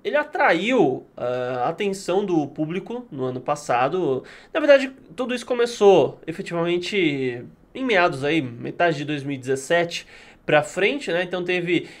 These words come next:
é, esse pico por conta da valorização. E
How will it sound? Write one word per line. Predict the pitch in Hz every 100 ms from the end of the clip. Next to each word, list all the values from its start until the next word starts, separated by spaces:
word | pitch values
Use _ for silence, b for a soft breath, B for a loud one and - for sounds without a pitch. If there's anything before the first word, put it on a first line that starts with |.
| B
é, | 139 135 147
esse | -
pico | 180 220 220
por | 180
conta | 165 175 147
da | 147
valorização. | 156 160 165 240 - 202 220 320 B B B B
E | 208 247 269 311 -